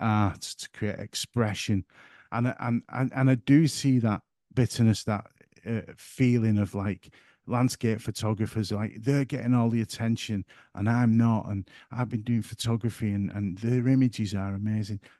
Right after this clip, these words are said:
There are so many photographers out there who are amazing, great photographers. It just so happens that within that society we live in, the stories,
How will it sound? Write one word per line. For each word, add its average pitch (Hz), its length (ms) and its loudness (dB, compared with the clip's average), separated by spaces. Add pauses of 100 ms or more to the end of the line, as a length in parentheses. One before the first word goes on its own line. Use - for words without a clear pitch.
(160)
There 101 220 0
are 95 80 -4
so 117 440 0
many 113 200 0
photographers 104 600 -6
out 98 160 -8
there 98 220 -8
who 98 220 -4
are 95 180 -2 (160)
amazing, 98 760 0 (380)
great 98 460 0
photographers. 104 680 -6 (360)
It 117 160 -8
just 147 260 2
so 120 220 6
happens 101 480 0
that 107 220 2 (1500)
within 127 500 6
that 101 280 -2 (500)
society 117 760 2
we 107 140 -2
live 101 220 0
in, 107 160 -2 (180)
the - 80 -8
stories, 110 720 4